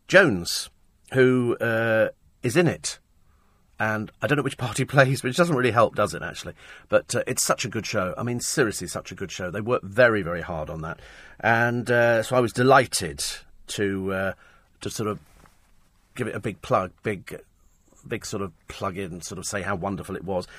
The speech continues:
I said, "Having seen it, I can only advise you go see it. It's amazing." And it really is absolutely amazing. It's got the cleverest set I've ever seen in my life. Seriously, I could be amused by the set, but because the dancers are so good, and it's very, I don't know how to describe it, contemporary,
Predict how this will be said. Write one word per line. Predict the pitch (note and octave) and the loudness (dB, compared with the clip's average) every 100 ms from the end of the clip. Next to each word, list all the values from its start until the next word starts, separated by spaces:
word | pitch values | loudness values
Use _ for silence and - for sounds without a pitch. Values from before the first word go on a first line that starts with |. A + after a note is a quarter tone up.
| - - | -6 0
I | |
said, | - C#3+ | 2 6
"Having | D#3 A2+ | 4 4
seen | - D#3+ A2+ | 4 4 4
it, | G#2 | 0
I | |
can | C3+ | 0
only | C3 A#2+ | 2 2
advise | A2 A2+ G#2 | 0 -2 -2
you | G#2+ | -2
go | A#2 | -2
see | G#2+ - A2 | -2 -2 -4
it. | F2 | -4
It's | - | -6
amazing." | G#2+ G#2 E2 - | -6 -6 -8 -4
And | |
it | B2+ | -4
really | C#3+ F3 C#3+ C3 | 2 2 4 2
is | C3 E2 - - _ _ _ _ A2+ | 2 0 -6 -12 _ _ _ _ -6
absolutely | G#2+ - A2 - G2 | -4 -4 -6 -6 -6
amazing. | G2+ F2+ - F2 F2+ | -6 -8 -10 -14 -14
It's | - A2+ - - | -12 -8 -6 -4
got | - - | -4 -4
the | |
cleverest | - D#3 A#2 G2+ - | 0 0 0 -2 -4
set | - A#2 - | -2 -2 -4
I've | G2 | -6
ever | G2 | -6
seen | F#2+ G#2 | -6 -6
in | G2 | -6
my | |
life. | G#2 G#2+ - - - | -4 -4 -6 -14 -6
Seriously, | - C4 D#3 | 2 4 6
I | C#3 | 4
could | D#3 | 4
be | D3+ | 4
amused | D3 D3+ C#3 | 6 6 4
by | C#3 | 0
the | C3+ | 0
set, | - F3+ C#3+ - | 2 4 4 0
but | B2+ | -4
because | F3+ F3+ | -2 0
the | D#3 | 4
dancers | E3+ F#3 F#3 - G2 | 4 6 2 -2 -6
are | G2+ | -4
so | - - C#3 | -2 0 0
good, | A#2+ C3 G#2 C#2+ - - - - - | 0 -2 -4 -6 -14 -20 -20 -20 -8
and | C#3 | -6
it's | - | -4
very, | A2 A#2+ E3+ E3 D3+ C#3 - - - _ _ - | 0 4 6 6 4 4 -2 -20 -20 _ _ -10
I | |
don't | G#3+ | -4
know | D#3+ | -2
how | C#3+ | -2
to | C3+ | -4
describe | - - E3 D3 | -6 -2 -2 -4
it, | - | -2
contemporary, | D3 C#3+ G3+ F3+ - F2 D2 | 0 4 4 4 2 -6 -8